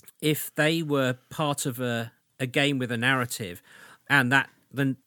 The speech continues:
the writer of that narrative had decided to make them, um, more romantic and, uh, uh,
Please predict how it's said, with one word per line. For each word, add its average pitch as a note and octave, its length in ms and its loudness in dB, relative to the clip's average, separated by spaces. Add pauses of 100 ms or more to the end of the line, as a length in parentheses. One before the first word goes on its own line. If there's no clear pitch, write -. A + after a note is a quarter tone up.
the B2 460 2
writer D3 500 2
of A#2 80 -2
that B2+ 180 -2
narrative C3+ 540 0
had B2+ 120 -4
decided C#3 520 -2
to - 120 -6
make A2+ 220 -4
them, G#2+ 300 -4 (640)
um, G#2 540 -8
more B2+ 420 2 (520)
romantic B2 760 0
and, A2 440 -4 (100)
uh, A2+ 380 -2 (140)
uh, - 60 -16